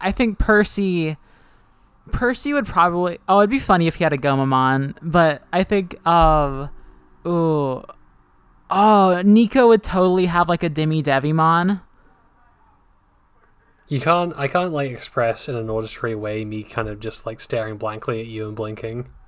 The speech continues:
Speaker 2: But I want you to know that that is what's happening.
Speaker 1: Okay. Well, I, I,
Speaker 2: <laughs>
Speaker 1: I think the silence that happened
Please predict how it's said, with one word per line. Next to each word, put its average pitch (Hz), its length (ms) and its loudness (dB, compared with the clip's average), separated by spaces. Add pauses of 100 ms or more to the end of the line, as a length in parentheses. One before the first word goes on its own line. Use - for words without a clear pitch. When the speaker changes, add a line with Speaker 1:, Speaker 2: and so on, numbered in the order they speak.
(640)
Speaker 2:
But 123 100 -4
I 117 60 0
want 127 140 -2
you 120 60 -8
to - 120 -10
know 117 120 -2
that 110 80 -6
that 107 160 -4
is 104 120 -10
what's 110 160 -10
happening. 120 420 -8 (640)
Speaker 1:
Okay. 139 540 -2
Well, 165 100 0
I, 170 80 4
I, 170 400 2 (280)
Speaker 2:
<laughs> 202 80 -2
Speaker 1:
I - 20 0
think 220 200 0
the 190 80 0
silence 165 680 2
that 147 140 -2
happened 135 640 -2